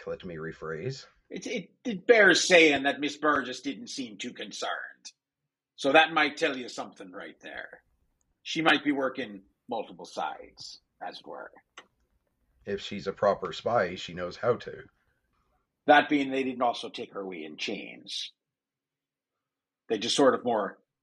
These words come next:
Speaker 2: escorted her away.
Speaker 1: So, is there anything else that we need to attend to before we head back to the Snowflake?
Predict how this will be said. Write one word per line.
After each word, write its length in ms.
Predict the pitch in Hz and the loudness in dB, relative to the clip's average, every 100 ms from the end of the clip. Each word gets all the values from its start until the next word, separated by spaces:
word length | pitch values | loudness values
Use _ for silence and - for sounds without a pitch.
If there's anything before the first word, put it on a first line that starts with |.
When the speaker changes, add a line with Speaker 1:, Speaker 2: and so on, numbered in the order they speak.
| _ | _
Speaker 2:
escorted 480 | 104 - 143 - - | -8 2 2 2 -8
her 120 | 87 | -12
away. 280 | 71 65 - - - _ _ _ _ _ _ _ _ | -12 -14 -16 -18 -20 _ _ _ _ _ _ _ _
Speaker 1:
So, 440 | - 127 120 113 - | 6 10 10 8 2
is 200 | 123 110 | 0 2
there 160 | 123 | 2
anything 360 | 131 123 123 120 | 2 2 0 2
else 240 | 117 113 | 2 2
that 120 | 113 104 | -2 -2
we 120 | 107 | -2
need 240 | 110 104 | -4 -6
to 140 | - 107 | -6 -6
attend 400 | 101 127 120 110 | -2 0 0 0
to 200 | 117 101 | -6 -6
before 480 | 92 - 113 107 101 | -8 -4 -2 -2 -4
we 380 | 95 98 85 _ | -6 -8 -12 _
head 300 | - 113 95 | -6 -6 -2
back 260 | 98 92 - | -2 -2 -4
to 120 | 98 | -10
the 120 | 82 | -8
Snowflake? 720 | 80 104 90 - 85 - - | -8 -6 -6 -6 -10 -10 -18